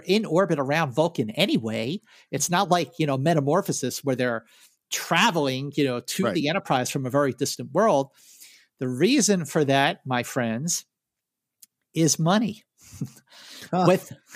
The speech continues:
Speaker 1: with all of the money that was being spent on extras and on makeup and on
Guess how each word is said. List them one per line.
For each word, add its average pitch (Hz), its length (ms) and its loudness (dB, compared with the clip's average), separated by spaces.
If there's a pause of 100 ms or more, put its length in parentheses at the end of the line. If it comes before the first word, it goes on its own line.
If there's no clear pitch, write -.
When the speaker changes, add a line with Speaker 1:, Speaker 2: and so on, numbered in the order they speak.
(200)
Speaker 1:
with 160 180 2
all 175 360 4
of 233 80 -4
the 202 80 4
money 170 260 2
that 143 140 -2
was 135 140 -4
being 143 220 -2
spent 139 500 0
on 135 220 0
extras 120 640 -4 (280)
and 135 160 -2
on 143 240 2 (180)
makeup 127 640 0 (380)
and 143 200 2
on 123 320 0